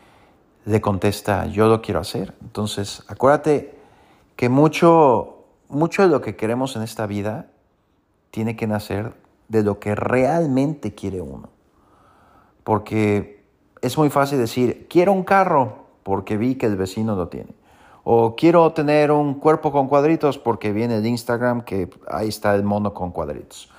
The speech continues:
O, "Quiero, este, no sé, viajar a Israel", por decir algo, "porque vi en TikTok el video y guau, no sé qué." Es muy fácil dejarse llevar.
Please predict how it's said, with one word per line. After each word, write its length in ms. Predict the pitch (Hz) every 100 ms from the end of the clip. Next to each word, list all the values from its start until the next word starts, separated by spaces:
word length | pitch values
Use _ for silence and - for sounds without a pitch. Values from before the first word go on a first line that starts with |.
| - - -
O, 340 | 117 127 131
"Quiero, 440 | 131 170 180 170 156
este, 840 | 139 135 - 131 123 120 113 113
no 100 | 113
sé, 320 | 131 127 - - _ -
viajar 500 | - 120 - 160 151
a 240 | 139 123
Israel", 640 | 113 107 117 117 151 139 -
por 160 | 104
decir 240 | 98 98 107
algo, 320 | 90 71 -
"porque 320 | 104 104 117
vi 520 | 123 139 139 139 139 - _ _ -
en 220 | 127 131
TikTok 500 | 175 175 - 185 180
el 140 | 151
video 420 | 131 131 160 160 123
y 60 |
guau, 460 | 110 131 165 170 143
no 120 | 139
sé 140 | 139
qué." 440 | - 160 127 - _ _ _ _ _ _ _ _ _ _
Es 160 | - 139
muy 160 | 165
fácil 420 | 160 156 151 139 113
dejarse 420 | 104 107 104 -
llevar. 340 | 78 64 -